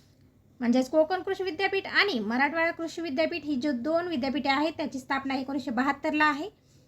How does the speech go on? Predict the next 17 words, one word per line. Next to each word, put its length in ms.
आणि 340
सर्वात 280
अगोदर 320
महात्मा 380
फुले 220
कृषी 240
विद्यापीठ 360
एकोणीसशे 340
अडुसष्ट 480
आणि 200
पंजाबराव 420
देशमुख 360
क-, 300
कृषी 200
विद्यापीठ 400
एकोणीसशे 540
एकोणसत्तरला. 720